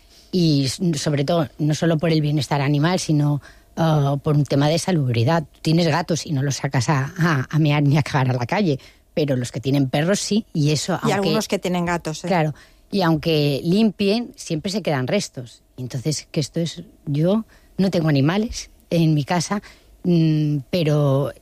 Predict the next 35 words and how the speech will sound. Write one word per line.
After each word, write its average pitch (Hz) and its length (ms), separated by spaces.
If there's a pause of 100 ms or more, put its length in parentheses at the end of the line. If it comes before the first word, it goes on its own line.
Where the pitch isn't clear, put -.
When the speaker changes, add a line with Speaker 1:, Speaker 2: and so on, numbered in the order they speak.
(200)
Speaker 1:
eh, 156 280
y 160 80
ahora 190 320
es 156 120
verdad 170 260
que 185 100
la 151 100
gente 175 340
es 160 140
muy 156 160
educada, 196 600
lo 185 160
recoge, 185 600
lo 170 120
limpia 151 300
con 131 200
tal, 165 200
pero 117 280
Speaker 2:
Bueno, 156 220
hay 165 100
de 165 60
Speaker 1:
es, 156 100
Speaker 2:
todo. 151 160
Speaker 1:
es - 180
una 151 160
horror. - 180 (260)
Hay 151 100
de 151 120
todo. 107 220 (400)
Desde 147 260
luego 170 180
que 151 80
hay 131 140
de 120 80
todo. 120 320